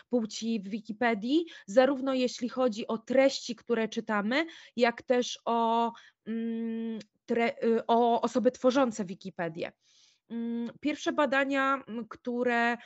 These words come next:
przeprowadzono na temat gender gap w Wikipedii, to są, e, z około dwa tysiące ósmego roku i wówczas, e, wykazano, że trzynaście procent wszystkich redak-, osób redagujących Wikipedię to kobiety.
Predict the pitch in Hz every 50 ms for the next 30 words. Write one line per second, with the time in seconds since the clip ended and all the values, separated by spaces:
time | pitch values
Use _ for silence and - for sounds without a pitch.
0 | - - - _ _ _ - - - 254 - - 247 208 240 240 208 247 277 277
1 | 277 254 240 226 220 247 226 226 220 220 196 185 175 - 240 233 226 220 226 220
2 | 196 190 220 196 185 180 - 214 208 - 208 - - 208 202 190 226 247 269 -
3 | - - 247 240 240 226 - - 240 226 220 220 214 214 220 214 208 _ _ _
4 | _ _ _ _ _ _ _ _ _ - 196 196 196 196 196 196 170 - - 226
5 | - - 269 262 247 202 240 233 - - 262 233 214 247 - _ _ _ - 226
6 | 214 - - - 247 240 220 196 233 226 214 190 185 - - 285 311 359 339 -
7 | - - - - - - 247 247 208 190 294 262 - - - 254 247 254 - -
8 | - - 233 233 233 233 233 226 202 220 247 - 254 247 220 240 262 262 254 254
9 | 254 240 202 208 226 220 220 226 226 226 226 - - _ _ - - - - 247
10 | 269 254 262 262 254 - - 262 - - 240 240 233 - 233 226 214 - - -
11 | 220 - - 226 208 - 233 233 226 196 220 214 214 - - - 240 233 - 220
12 | - 233 226 208 220 208 202 226 233 220 208 214 214 190 175 190 - - 208 -
13 | 214 190 214 214 214 214 214 - 185 175 196 185 175 175 - 170 170